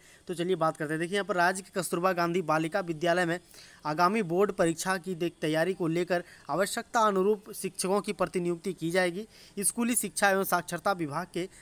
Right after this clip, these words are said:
सचिव राजेश शर्मा ने बुधवार को देखिए विद्यालय में पठन पाठन की समीक्षा की।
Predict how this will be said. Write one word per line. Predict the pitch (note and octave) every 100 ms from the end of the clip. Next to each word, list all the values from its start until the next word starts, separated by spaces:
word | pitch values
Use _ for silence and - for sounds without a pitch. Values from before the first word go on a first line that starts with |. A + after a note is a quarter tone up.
| - -
सचिव | F#3 A3+ A3
राजेश | F3 E3+ F3 A3
शर्मा | - F3+ E3 F3
ने | F3+
बुधवार | D3+ D#3+ D#3+ F3+ F#3+
को | F3+
देखिए | D#3+ F3
विद्यालय | C#3+ C#3+ F3 F#3
में | F3 F3 - - -
पठन | F3+ F3 A3
पाठन | G3+ F3 E3 F#3+
की | F#3+ F#3
समीक्षा | D#3+ D3 - F3+
की। | E3+ A3